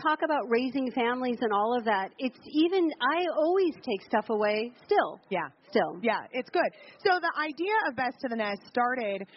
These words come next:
Speaker 2: when Marjorie and I hosted our radio show together years ago on My Talk one oh seven one. And during this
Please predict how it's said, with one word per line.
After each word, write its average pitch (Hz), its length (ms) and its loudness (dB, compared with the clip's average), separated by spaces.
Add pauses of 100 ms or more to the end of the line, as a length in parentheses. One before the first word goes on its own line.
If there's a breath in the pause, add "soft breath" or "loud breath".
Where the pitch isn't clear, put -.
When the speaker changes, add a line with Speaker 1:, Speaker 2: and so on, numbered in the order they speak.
(140 loud breath)
Speaker 2:
when 226 120 0
Marjorie 240 380 -2
and 233 80 -2
I 214 80 -2 (100)
hosted 202 280 -2
our 185 160 -2
radio 190 260 -2 (100)
show 185 160 0
together 170 540 -4 (240 loud breath)
years 240 340 0
ago 220 160 -2
on 190 220 -2
My 190 140 -4
Talk 202 260 -4
one 190 160 -2
oh 185 60 -4 (100)
seven 190 240 -2
one. 190 240 -2
And 196 320 -4
during 240 300 -2
this 240 120 -4